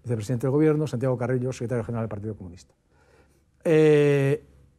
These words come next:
lo curioso es que esas tres personas, lo extraordinario, hay muchas cosas extraordinarias en ese instante,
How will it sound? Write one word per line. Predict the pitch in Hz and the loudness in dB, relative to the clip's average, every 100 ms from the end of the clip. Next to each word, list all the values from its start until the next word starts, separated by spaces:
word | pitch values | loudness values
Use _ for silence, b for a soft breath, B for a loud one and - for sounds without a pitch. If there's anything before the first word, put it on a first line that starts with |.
| _ _ | _ _
lo | - 165 143 | -4 0 0
curioso | 160 165 254 233 220 240 | 2 4 4 4 0 0
es | 139 | -8
que | 165 | -4
esas | 143 - | -4 0
tres | 226 | 0
personas, | 220 226 185 151 208 - _ _ | 0 -2 -2 -2 -6 -12 _ _
lo | 127 | -10
extraordinario, | 120 - 151 143 139 175 226 156 202 - b | -8 -2 0 2 2 2 2 0 -4 -8 b
hay | 147 | 0
muchas | 220 220 - | 2 2 2
cosas | 190 | 2
extraordinarias | 175 160 156 151 156 151 | 2 2 0 2 2 2
en | 143 | -2
ese | 135 | -4
instante, | 123 113 101 92 | -8 -8 -10 -12